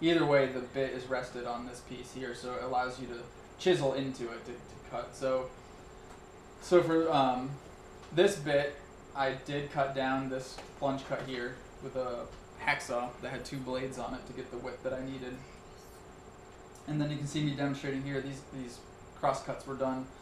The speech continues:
with the chisel. So these are the hand chisels I made to kinda get all those cuts that I was talking about. Um, so basically you cut in as much as you can until you can get a needle file in there to help clean some of it up.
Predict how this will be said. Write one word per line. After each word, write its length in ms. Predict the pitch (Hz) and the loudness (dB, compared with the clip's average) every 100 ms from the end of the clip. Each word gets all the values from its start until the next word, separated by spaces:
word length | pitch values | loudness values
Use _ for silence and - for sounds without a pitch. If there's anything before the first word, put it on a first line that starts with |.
| - - - - - | -16 -16 -16 -14 -8
with 140 | 107 | -8
the 60 | - | -2
chisel. 400 | 220 196 143 131 | 6 8 8 0
So 120 | 147 | 0
these 200 | 151 151 | -2 0
are 40 | |
the 80 | 139 | 0
hand 200 | 143 139 | 0 0
chisels 340 | 135 131 131 127 | -2 -4 -4 -2
I 80 | 131 | 0
made 240 | 131 123 | -2 -2
to 60 | 131 | -6
kinda 220 | 127 123 - | -6 -6 -6
get 100 | 139 | -2
all 140 | 127 123 | -2 -2
those 140 | 120 - | -6 -4
cuts 280 | 143 - - | -4 -4 -6
that 100 | 127 | -4
I 20 | |
was 100 | - | -2
talking 280 | 131 120 127 | -2 -2 -4
about. 320 | 120 120 - - - - - 131 | -2 -2 -2 -10 -16 -16 -12 -2
Um, 360 | 123 120 123 135 - - - - - | 0 0 0 -6 -10 -14 -16 -12 0
so 120 | 160 | 8
basically 320 | 180 175 156 | 8 10 6
you 180 | 151 143 | 6 2
cut 240 | 170 160 | 6 6
in 100 | 151 | 6
as 140 | 139 139 | 4 2
much 180 | 139 | 0
as 140 | 143 139 | 0 -4
you 60 | |
can 280 | 131 139 135 | 0 2 4
until 220 | 131 139 | 2 0
you 80 | 131 | -2
can 100 | 131 | 0
get 100 | 127 | -2
a 40 | 123 | 0
needle 260 | 131 127 | 0 0
file 320 | 113 127 123 123 | 2 2 4 2
in 80 | |
there 140 | 123 123 | 0 -2
to 80 | 120 | -2
help 220 | 120 - | -4 -2
clean 200 | 135 127 | -2 0
some 220 | 127 120 | 0 -4
of 80 | 120 | -4
it 100 | 123 | -4
up. 200 | 120 | -4